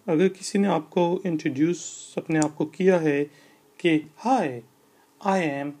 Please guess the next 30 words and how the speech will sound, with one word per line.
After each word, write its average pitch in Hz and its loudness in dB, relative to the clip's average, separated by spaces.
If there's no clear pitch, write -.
A 160 2
B 165 -8
C," 151 0
तो - -2
उसके - 2
जवाब 175 4
में 151 0
आप 156 2
उसको 185 -2
क्या 190 4
कहेंगे 135 -2
या 165 4
वो 190 4
आपको 190 4
क्या 165 2
कहेगा? 156 0
अगर 170 -2
आपने 160 -6
किसी 156 -6
को, 180 4
अ, - -12
अपने 160 0
आप 156 -2
को 165 -2
इंट्रोड्यूस 156 -2
किया 190 2
है 196 2
तो 196 0
most 226 -2
probably 160 2